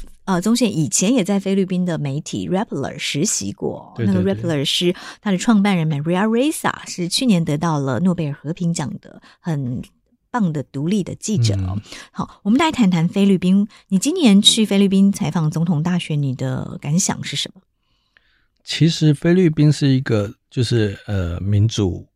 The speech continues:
Speaker 2: 国家嘛，然后其实它民主历程，
Speaker 1: 嗯。
Speaker 2: 还有民-，民主的历史很悠久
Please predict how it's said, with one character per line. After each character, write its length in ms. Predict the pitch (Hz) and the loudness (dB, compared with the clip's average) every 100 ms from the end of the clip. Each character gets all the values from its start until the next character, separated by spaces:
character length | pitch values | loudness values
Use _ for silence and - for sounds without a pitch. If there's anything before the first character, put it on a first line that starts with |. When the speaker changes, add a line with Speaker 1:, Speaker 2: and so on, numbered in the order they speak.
| _ | _
Speaker 2:
国 180 | 87 87 | -6 -4
家 280 | 101 85 | -2 -2
嘛， 120 | 90 87 | -4 -2
然 120 | 92 | 2
后 80 | 196 | 4
其 160 | 117 | 4
实 180 | 104 113 | 2 0
它 180 | 123 120 | 4 4
民 220 | 104 104 | 6 4
主 260 | 110 92 95 _ - | 2 -2 -4 _ -2
历 240 | 143 113 | 2 2
程， 380 | - - 87 104 | -2 -4 -4 2
Speaker 1:
嗯。 20 | |
Speaker 2:
还 80 | 117 | 4
有 60 | 110 | 6
民-， 180 | 120 123 - | 4 2 2
民 140 | 120 | 4
主 120 | 135 | 4
的 80 | 104 | 4
历 120 | 139 | 4
史 200 | 117 - | 2 -2
很 200 | 104 101 | -6 -6
悠 140 | 104 107 110 | -4 -4 -4
久 180 | - | -4